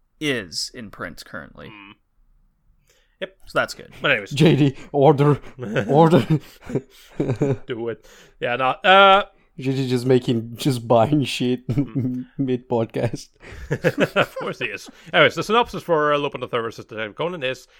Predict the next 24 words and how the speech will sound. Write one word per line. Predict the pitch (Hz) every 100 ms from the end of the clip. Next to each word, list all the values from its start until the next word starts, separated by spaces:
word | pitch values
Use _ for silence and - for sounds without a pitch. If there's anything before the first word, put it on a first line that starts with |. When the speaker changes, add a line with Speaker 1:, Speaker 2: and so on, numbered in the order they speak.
| _ _
Speaker 2:
"In | 196
a | 214
country | 262 262 262
called | 240 208 214 180 -
Vesperan, | 147 160 - 170 147 165 202 196
a | 170
new | 151 156 156 151
mineral | 139 160 202 220 196
ha-, | 185
with | 160 143 -
super | - 226 240 233 220
stealth | - 220 220 -
properties | 202 180 120 104 90 - _ _ -
has | 127
been | 135
discovered, | 120 117 139 110 104 95 _ _ _ -
which | 131 143
attracts | 127 147 143 -
Lupin's | 143 160 160 143
attention. | 151 127 101 - 95 90 _ _ _ _
At | -
the | 202
same | - 262 247
time, | 202 226 226 180